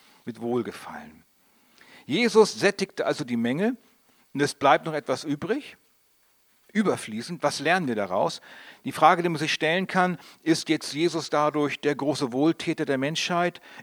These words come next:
Ist er dadurch das große Vorbild für humanitäre Hilfe? Ist es jetzt unsere Aufgabe, zuallererst den Hunger der Welt zu stillen? Ist das die Botschaft aus diesem Text?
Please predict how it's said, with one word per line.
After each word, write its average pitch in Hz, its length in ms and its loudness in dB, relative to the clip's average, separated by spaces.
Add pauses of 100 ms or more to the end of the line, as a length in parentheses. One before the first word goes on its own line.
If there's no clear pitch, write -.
Ist - 240 -6
er 143 80 2
dadurch 151 420 2
das 165 280 0
große 151 320 -2
Vorbild 160 440 0
für 143 220 -8
humanitäre 151 720 -2
Hilfe? 175 520 -2 (520)
Ist 170 240 -2
es - 120 -6
jetzt 170 280 0
unsere 156 300 -4
Aufgabe, 160 640 2 (220)
zuallererst 214 1160 2
den 170 140 0
Hunger 180 220 0
der 143 160 0
Welt 165 240 0
zu 196 120 -6
stillen? 202 500 -2 (160)
Ist 147 180 -6
das 185 140 0
die 180 100 -8
Botschaft 180 640 0
aus 139 100 -8
diesem 147 220 -8
Text? - 480 -6